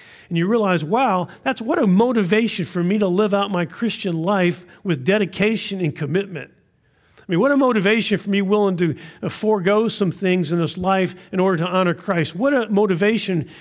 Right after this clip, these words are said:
in order for me to make sacrifices at different times for Christ. I mean, this is, is so motivating when we begin to understand this truth, this revelation about the judgment seat of Christ.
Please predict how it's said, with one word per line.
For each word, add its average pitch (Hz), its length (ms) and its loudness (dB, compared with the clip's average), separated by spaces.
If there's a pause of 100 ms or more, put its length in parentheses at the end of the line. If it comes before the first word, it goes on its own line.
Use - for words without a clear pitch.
(120)
in 190 80 -2
order 190 160 2
for 196 140 -2
me 196 160 0
to 190 80 0
make 185 160 0
sacrifices 185 960 -2
at 147 80 -6
different 170 320 -4
times 156 520 -2 (200)
for - 120 -12
Christ. 170 360 -4
I 202 40 -6
mean, 170 100 0
this 220 180 -2
is, - 140 -10
is - 160 -6
so 247 200 0
motivating 170 720 2 (580)
when 175 120 -6
we 170 80 -4
begin 190 220 0
to 220 100 -8
understand 180 800 -2 (240)
this 180 200 -2
truth, 175 440 0
this 175 180 -4
revelation 190 720 0
about 160 220 -2
the 180 80 -6
judgment 143 380 -4
seat 170 180 -6
of 156 80 -8
Christ. - 540 -8